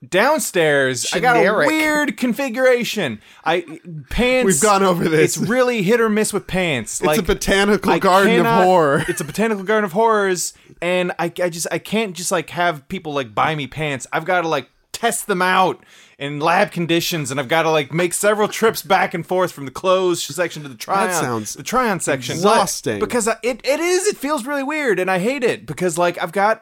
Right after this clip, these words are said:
Speaker 1: fucking weird hips and thighs, and it's just hard to find <laughs> pants that fit me well.
Speaker 3: Unlike most,
Speaker 1: And now
Speaker 3: Brian,
Speaker 1: you all know.
Speaker 3: Brian's hips do lie. <laughs>
Speaker 1: Exactly, exactly.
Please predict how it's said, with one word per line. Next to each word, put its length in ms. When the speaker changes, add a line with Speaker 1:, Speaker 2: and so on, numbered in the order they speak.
Speaker 1:
fucking 460
weird 580
hips 640
and 320
thighs, 800
and 160
it's 120
just 160
hard 220
to 60
find 280
<laughs> 0
pants 340
that 180
fit 320
me 140
well. 420
Speaker 3:
Unlike 400
most, 540
Speaker 1:
And 160
now 140
Speaker 3:
Brian, 140
Speaker 1:
you 140
all 220
know. 360
Speaker 3:
Brian's 480
hips 300
do 380
lie. 360
<laughs> 640
Speaker 1:
Exactly, 1120
exactly. 640